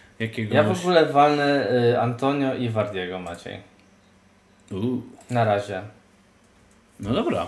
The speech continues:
Speaker 2: Wardi punktuje jak kot, no właśnie.
Speaker 1: No to ten
Speaker 2: I tak
Speaker 1: skład,
Speaker 2: samo Antonio.
Speaker 1: ten atak wygląda zacnie. No to w takim razie ja bym proponował i przewinął się też tutaj Cresswell,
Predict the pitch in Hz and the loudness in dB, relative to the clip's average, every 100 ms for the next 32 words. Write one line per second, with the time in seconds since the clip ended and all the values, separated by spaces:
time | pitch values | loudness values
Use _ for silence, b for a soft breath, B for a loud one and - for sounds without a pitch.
0 | - 127 120 131 139 - 127 - 131 120 | -10 -2 2 2 0 -6 -6 -2 0 0
1 | - 117 107 120 123 131 131 - 135 131 | -2 -2 -2 -2 -2 0 0 -2 -4 -2
2 | 127 123 123 - - _ _ _ _ _ | -2 -4 -8 -20 -20 _ _ _ _ _
3 | _ - - _ _ _ _ - - 113 | _ -20 -20 _ _ _ _ -14 -4 -2
4 | 120 233 233 214 123 143 165 143 139 139 | -2 -4 -2 0 2 0 4 4 4 2
5 | 131 113 104 98 - - 147 165 131 110 | 2 0 0 -6 -14 -8 -4 -4 -4 0
6 | 151 127 107 113 113 110 107 92 92 107 | 0 0 -2 -2 0 -2 -4 -6 -8 -4
7 | 240 170 160 160 143 131 151 147 139 131 | -2 -2 -4 0 0 0 0 2 2 0
8 | 143 - 117 123 120 127 120 110 - 120 | -4 -6 -2 0 2 2 2 -2 -2 2
9 | 117 110 110 104 101 - 110 127 131 123 | 4 2 -2 -8 -10 -10 -6 -2 -2 -2
10 | 113 110 127 131 170 | -2 -2 2 2 2